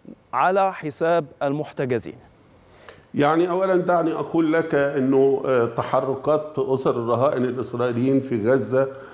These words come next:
Speaker 2: وحدها لا تكفي الإطاحة بنتنياهو، بل مجموعة ضغوط هي التي يمكن أن،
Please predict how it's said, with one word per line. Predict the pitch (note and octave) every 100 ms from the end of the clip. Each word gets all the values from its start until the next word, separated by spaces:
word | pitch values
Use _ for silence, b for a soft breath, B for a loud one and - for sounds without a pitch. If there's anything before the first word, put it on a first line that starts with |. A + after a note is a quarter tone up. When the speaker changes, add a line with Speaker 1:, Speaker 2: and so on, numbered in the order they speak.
| B B
Speaker 2:
وحدها | - A2+ A#2+ - C#3 C#3
لا | B2+ B2
تكفي | B2 C#3+ - C3
الإطاحة | A2+ A#2 - B2+ C#3
بنتنياهو، | A#2 A2+ G#2 A#2 A2 A2 B2 C3
بل | G#2 C3 B2+ A#2+ B B B B
مجموعة | A2+ A2 A#2 A2+ D3+ C3+
ضغوط | C3+ G2+ G#2+ C#3 D3 C#3+
هي | C3+
التي | A#2+ B2 B2
يمكن | B2 C3 C#3 - A#2+ B2
أن، | A#2+ A#2+ A#2